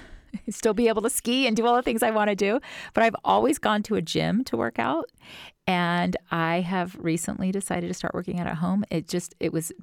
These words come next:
boils down to not having enough hours in the day, you know, to work and do all the things. And we created a little home gym down here. It's not fancy, but I am actually loving it. I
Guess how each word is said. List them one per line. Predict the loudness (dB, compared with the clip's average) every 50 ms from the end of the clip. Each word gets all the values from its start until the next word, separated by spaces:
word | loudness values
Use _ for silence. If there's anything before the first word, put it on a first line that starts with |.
| -20 _ _
boils | -2 0 0 0 -2 -2
down | -2 -4 -4 -2 -4 -6
to | -6 -4
not | -4 -4 -4 -4
having | -4 -4 -4 -4 -2
enough | -2 -4 -4 -4
hours | -4 -2 -2 -2 -2 -2
in | -4 -4
the | -4 -2
day, | -2 -2 0 0 -2 -2 -4 -6
you | -4 -4
know, | -4 -4 -6
to | -8 -8 -6
work | -2 -2 -2 -2 -2 -4 -6
and | -6 -4
do | -2 -2 -2
all | -2 -2
the | -2 -4
things. | -4 -4 -4 -4 -4 -6 -6 -8 -6
And | -6 -4 -4 -4 -6 -8 -12 -16 -20 -20 -20 -20 -20 -20 -20 -20 -20 _ _ _ _ -2
we | 0 2 2 2 0 -2
created | -2 -4 -4 -2 -2 -2
a | -2 -2
little | 0 -2 0
home | 0 0 2 2 2
gym | 2 2 2 2 2
down | 2 2 2 2 2
here. | 2 0
It's | 0 -2 -2
not | -4 -4 -2
fancy, | -2 -2 -2 -2 0 -2 -2 0
but | 0 -2 -2
I | -2 -2 0
am | 0 0
actually | -2 -2 -2 0 0 2 2 2
loving | 0 0 0 0 0 0 0 0
it. | 0 0 -2 -8 -16 -20 _ _ -20 -20 -20 -20 -20 -20 _ _ -2
I | 0 2 2 2 2 2 0 0